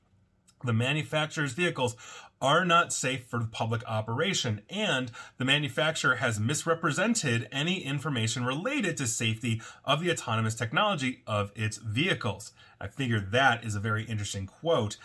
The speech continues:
because if they misrepresented something or said, "Oh yeah, we're totally safe," when they're not as safe as they thought, that's obviously a big issue. Now, the decision was also based on the policy that, and I quote again,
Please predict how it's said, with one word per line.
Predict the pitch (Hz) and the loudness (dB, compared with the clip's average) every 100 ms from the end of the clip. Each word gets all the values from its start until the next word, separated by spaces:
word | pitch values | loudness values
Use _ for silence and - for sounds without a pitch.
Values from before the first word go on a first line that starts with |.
| - - | -20 -6
because | 107 117 101 | -4 -2 -4
if | 95 | -4
they | 107 | -4
misrepresented | 104 110 120 - 117 110 151 214 160 | -2 -2 -2 -2 -2 2 4 4 2
something | 135 113 117 | 0 0 -2
or | 107 104 | -2 -2
said, | - 127 | 0 0
"Oh | 262 | 2
yeah, | 294 294 | 0 0
we're | 233 185 | -2 -2
totally | 214 220 214 | -2 -2 -2
safe," | - 247 233 156 | 2 4 4 0
when | - 110 | -4 -2
they're | 98 | -2
not | 101 107 117 | 0 0 0
as | 120 | -2
safe | 127 143 | -4 -2
as | 156 | -2
they | 180 | -2
thought, | 175 220 170 127 - - - | 0 4 6 4 -2 -20 -16
that's | - - | -10 -2
obviously | 113 113 113 | 0 0 -2
a | 110 | -4
big | 95 95 | -4 -6
issue. | 135 147 - 113 | -2 0 2 0
Now, | 104 | 0
the | |
decision | 107 110 190 190 | 0 -2 -2 -2
was | 147 - | -4 -2
also | 139 170 202 143 | 0 0 0 -2
based | 117 113 | -2 -2
on | 117 | -2
the | 110 | -2
policy | - 151 151 123 113 | -2 -2 -2 -4 -4
that, | 131 131 - - - - | 0 0 -2 -12 -14 -10
and | 120 127 | -2 0
I | 131 | 0
quote | - 113 | -2 -2
again, | 120 120 190 135 | -2 0 0 0